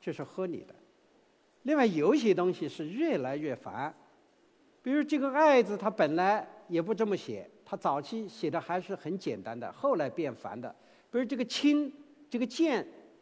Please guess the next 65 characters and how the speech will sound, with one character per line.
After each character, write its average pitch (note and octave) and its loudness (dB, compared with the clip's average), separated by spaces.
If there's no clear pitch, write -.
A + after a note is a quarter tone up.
加 A3+ 4
“亲”， A#3+ -2
这 A#3 -2
也 E3 2
是 B2+ -10
后 E4+ -4
来 C3 -2
才 B2 -8
加 A#2+ -6
“见” A2+ -8
的。 - -16
所 F#3+ 2
以 F3+ 2
有 F3 -2
很 C#3+ -4
多 D#3+ -4
字 F3 -8
啊， A#2 -6
不 A3 -2
能 A3+ 4
简 A#2+ -2
单 D#3+ 0
的 E3 0
就 E3+ 2
一 D3 -2
个 C#3 -4
繁 C#3 -4
体 G2+ -12
跟 E3 0
一 D#3 -4
个 C#3+ -6
简 C#3+ -4
体 C3 -10
对 D#3 -2
照 C3 -6
来 G2+ -6
说。 - -14
所 E3+ -4
以 - 0
我 F#3 0
们 G#3 0
从 A3 -2
感 C3+ -2
情 E3 0
上 G3+ 4
说， F3 0
热 G#3 2
爱 E3 4
汉 E3+ -4
字， D3+ -6
不 G3 -2
要 F#3+ 4
乱 F3+ 2
破 F#3 2
坏 D3+ 0
汉 C3+ -6
字， B2 -8
我 C3 -2
完 C#3+ 0
全 D#3+ -2
赞 D#3 -2
成。 - -16
但 F3+ 0
是 F3+ -6
呢， C3+ -6